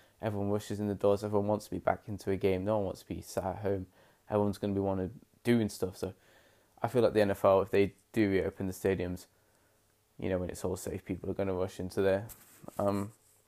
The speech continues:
so we got through two of our subjects. Now, before I start my last subject, my final subject, I just wanna say,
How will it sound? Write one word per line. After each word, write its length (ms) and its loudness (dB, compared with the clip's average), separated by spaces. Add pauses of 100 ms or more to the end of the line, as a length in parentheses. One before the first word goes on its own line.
(640)
so 140 2
we 100 6
got 220 8
through 540 0 (600)
two 260 4
of 80 2
our 380 2
subjects. 840 -8 (280)
Now, 260 -2 (720)
before 300 6
I 40 6
start 260 4
my 140 4
last 240 2
subject, 420 -2
my 140 -4
final 240 -4
subject, 520 -2
I 60 -4
just 200 -6
wanna 140 0
say, 380 0